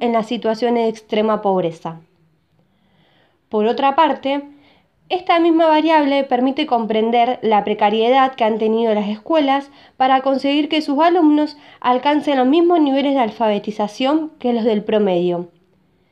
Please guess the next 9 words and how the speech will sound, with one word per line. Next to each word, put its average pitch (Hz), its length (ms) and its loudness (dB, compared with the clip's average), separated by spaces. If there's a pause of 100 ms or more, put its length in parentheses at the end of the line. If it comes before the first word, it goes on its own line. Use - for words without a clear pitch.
(360)
ya 277 200 -2
sea 302 300 0
por 240 160 0
haber 214 200 2
ejecutado 233 640 0
los 214 180 -2
códigos 226 460 0
del 214 200 0
poder 285 480 0